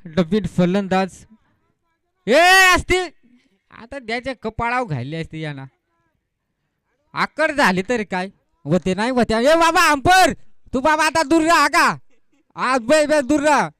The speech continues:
या भलताच काम आला आता. होत्या नाही का हेलिकॉप्टर आलाय. ए बॅटमॅन उल्या सायलर रे ना.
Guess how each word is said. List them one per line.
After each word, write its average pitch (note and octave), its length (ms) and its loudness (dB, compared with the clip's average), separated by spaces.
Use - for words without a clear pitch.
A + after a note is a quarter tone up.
या F#3 160 -12
भलताच A3 420 -4
काम C4 220 -2
आला B3 160 -2
आता. F#3+ 240 -4
होत्या E3+ 140 -8
नाही C4+ 200 -6
का D#4 220 0
हेलिकॉप्टर A3 640 -2
आलाय. A3 340 -2
ए D#4 220 0
बॅटमॅन E4 400 -2
उल्या E4 240 -2
सायलर C#4 400 -4
रे D#4+ 100 -2
ना. D#4+ 260 0